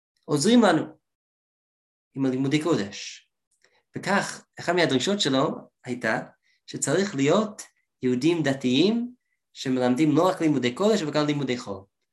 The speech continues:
כך שהתלמידים לא יחשבו שיש שני דברים שונים לחלוטין, יש אחד שהוא פחות חשוב ויותר חשוב, ולא יודע מה, למרות שברור אצלו שהתורה יותר חשוב. אמ,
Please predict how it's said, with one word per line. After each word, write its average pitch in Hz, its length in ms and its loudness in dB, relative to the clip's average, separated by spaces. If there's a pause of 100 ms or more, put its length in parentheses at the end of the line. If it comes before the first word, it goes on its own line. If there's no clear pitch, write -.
(420)
כך 170 240 -6
שהתלמידים 139 1200 0 (520)
לא 170 60 2
יחשבו 202 400 0
שיש 151 240 0 (400)
שני 156 220 2
דברים 135 260 2
שונים 131 420 4
לחלוטין, 120 640 -2 (440)
יש 113 140 -8
אחד 123 280 0
שהוא 123 240 -4
פחות 139 240 -4
חשוב 127 280 -4
ויותר 117 280 -2
חשוב, 127 360 -2
ולא 123 120 -4
יודע 127 200 -2
מה, 123 200 0 (520)
למרות 135 200 2
שברור 131 300 2 (480)
אצלו - 280 0
שהתורה 120 960 0
יותר 113 260 2
חשוב. - 380 -12 (720)
אמ, 113 640 -2